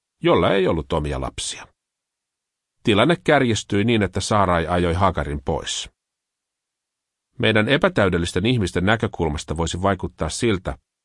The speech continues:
että Hagar oli pahantahtoinen nainen, joka sai ansionsa mukaan.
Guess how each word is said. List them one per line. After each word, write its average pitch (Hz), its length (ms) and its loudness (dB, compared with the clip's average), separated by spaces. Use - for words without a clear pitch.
että - 220 -2
Hagar 120 360 2
oli 85 220 0
pahantahtoinen 82 840 -2
nainen, 80 420 0
joka 160 200 0
sai 131 260 2
ansionsa 139 520 0
mukaan. 69 560 -8